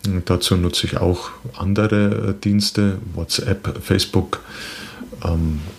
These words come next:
aber zum Beispiel, ne, oder den klassische, äh, iMessage als Apple-User.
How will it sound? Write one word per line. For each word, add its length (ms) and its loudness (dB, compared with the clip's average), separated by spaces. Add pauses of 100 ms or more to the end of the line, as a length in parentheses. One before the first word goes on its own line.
(220)
aber 800 0 (220)
zum 180 2
Beispiel, 560 2
ne, 240 -2
oder 220 -2
den 300 -2
klassische, 720 2 (680)
äh, 840 -2
iMessage 680 2 (540)
als 140 -2
Apple-User. 800 2